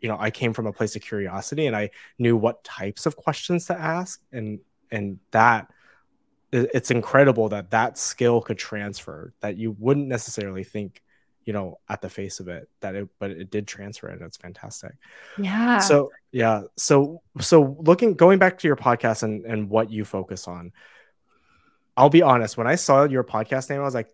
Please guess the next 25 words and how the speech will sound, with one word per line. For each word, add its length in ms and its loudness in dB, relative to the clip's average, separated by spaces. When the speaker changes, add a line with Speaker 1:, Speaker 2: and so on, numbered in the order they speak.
Speaker 1:
"The 100 0
New 220 2
Manager 400 0
Podcast." 400 -4
I 40 -6
was 60 -10
like, 220 -8
"Oh, 200 6
the, 120 -10
like, 220 -4
future 420 -4
manager," 420 -10
right? 200 -10
Like, 240 -6
as 160 0
in, 120 -2
like, 220 -2
what 200 0
are 80 2
the 120 0
new 300 0
managers 560 -2
of 160 -8
today 560 -4
needing 600 0